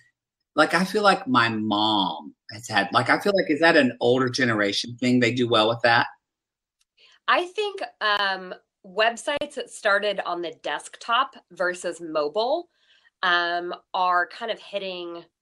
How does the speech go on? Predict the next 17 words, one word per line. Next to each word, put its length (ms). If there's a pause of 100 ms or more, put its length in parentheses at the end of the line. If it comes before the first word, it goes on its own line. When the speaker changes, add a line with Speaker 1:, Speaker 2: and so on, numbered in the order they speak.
(200)
Speaker 2:
that 420 (220)
forty 520
plus 600
demographic. 840 (440)
There 140
are 180
still 280
people 340
that 120
are 120
using 580
Match 240
dot 220
com. 320
I 80
think 280
they're 140